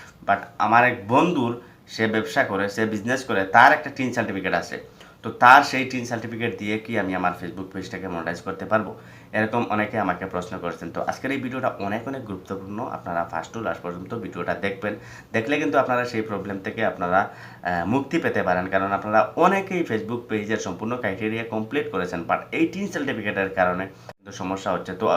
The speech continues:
গাইজ, আমি আপনাকে বলি, আপনারা যে কোনো কারো টিন সার্টিফিকেট আপনারা ইউজ করতে পারবেন। এতে আপনার যদি কোনো ফ্রেন্ডের টিন সার্টিফিকেট হয়ে থাকে, সেটাও ইউজ করতে পারবেন।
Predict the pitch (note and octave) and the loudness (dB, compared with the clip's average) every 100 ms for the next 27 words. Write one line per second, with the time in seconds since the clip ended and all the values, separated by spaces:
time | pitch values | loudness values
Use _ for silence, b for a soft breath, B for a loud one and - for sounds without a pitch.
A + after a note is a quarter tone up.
0 | F2 A2+ F#2 G#2+ G#2 G#2+ G#2+ G2 F2+ - | 4 2 2 0 -2 -2 -4 -4 -6 -8
1 | B B B B - A2 C3 C3 A2 F#2 | B B B B 6 8 10 8 8 4
2 | G#2+ C3+ C#3+ D#3 D#3 - A2+ G2+ G2 G2 | 2 0 2 0 0 6 6 8 2 -2
3 | - - - A2+ A2+ A2 G2 G#2 G2 F#2+ | -10 -18 -6 -4 -2 0 0 -2 -6 -2
4 | F#2+ F#2 F2 F2+ G2 G#2+ - A2 G#2 G2+ | -2 0 0 2 0 -4 -4 -4 0 0
5 | F#2+ G2 - G2 G2+ G2 G2+ F#2+ F#2+ F#2 | 0 -4 -6 -6 0 0 0 -4 -6 -8
6 | F#2+ F#2+ G2 F#2+ G2+ - G#2 F#2+ G#2 G2+ | -8 -6 -4 -2 -2 -4 -8 -8 -10 -8
7 | G2 G2 G2+ G2 F#2+ F#2+ G2 G2 F#2+ F2+ | -10 -8 -4 -2 -2 -4 -8 -6 -4 -4
8 | G2+ - G2+ F#2+ G2 G2 | -6 -10 -8 -6 -6 -6